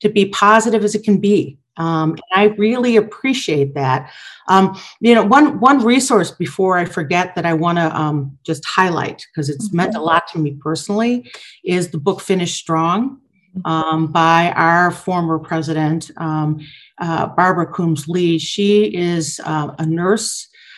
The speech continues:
Speaker 1: an attorney, and a physician assistant. I mean, she's just got such a, a perspective, and, um, her thinking is so much based on on the ground experience. But sh-, this book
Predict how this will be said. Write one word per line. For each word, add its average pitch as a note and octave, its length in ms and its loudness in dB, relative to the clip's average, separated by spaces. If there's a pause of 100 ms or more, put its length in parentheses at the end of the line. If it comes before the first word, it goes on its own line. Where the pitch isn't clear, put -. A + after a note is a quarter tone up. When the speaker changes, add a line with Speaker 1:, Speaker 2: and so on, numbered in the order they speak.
(160)
Speaker 1:
an E3 100 0
attorney, G3+ 520 4
and F3 100 0
a D#3+ 40 -4
physician E3 460 -4
assistant. D3 560 -6
I D#3+ 80 -2
mean, D#3+ 180 0
she's D#3 220 -10
just - 160 -8
got - 180 -4 (120)
such - 560 -6
a, - 140 -6
a E3+ 360 -8 (300)
perspective, E3 920 -2
and, D#3 320 -2 (320)
um, D#3 380 0
her F3 500 -2
thinking A3 340 4
is E3 140 -4
so G3 100 0
much F3 220 -2
based F3 280 -2
on D#3+ 360 0
on E3+ 200 -2
the D#3+ 60 -2 (100)
ground D#3+ 240 0
experience. D#3 880 -4 (420)
But G#3+ 120 -4
sh-, - 220 -6
this B3 160 -4
book A3+ 380 6